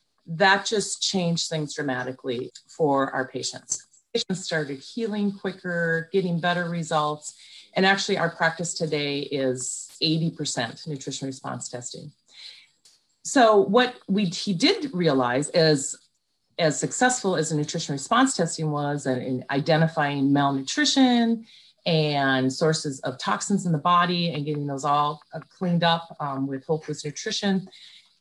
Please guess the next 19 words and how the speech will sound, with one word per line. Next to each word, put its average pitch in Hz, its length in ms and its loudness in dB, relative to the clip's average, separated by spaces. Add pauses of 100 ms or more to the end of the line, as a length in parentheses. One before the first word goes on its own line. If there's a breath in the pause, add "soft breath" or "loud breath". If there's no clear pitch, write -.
(300)
you 214 160 4
still 254 680 6
couldn't 233 360 2
out-supplement 160 680 0
a 156 40 -4
bad 135 260 0
diet. 113 340 -6 (840 loud breath)
And 208 120 6
so 214 360 6
our 196 320 6
patients 233 600 4
that 214 220 2
were 190 680 4 (120)
diligently 214 760 4 (300)
following 208 520 4
a 160 80 2
healthy 170 380 0
diet 170 580 2
along 165 640 2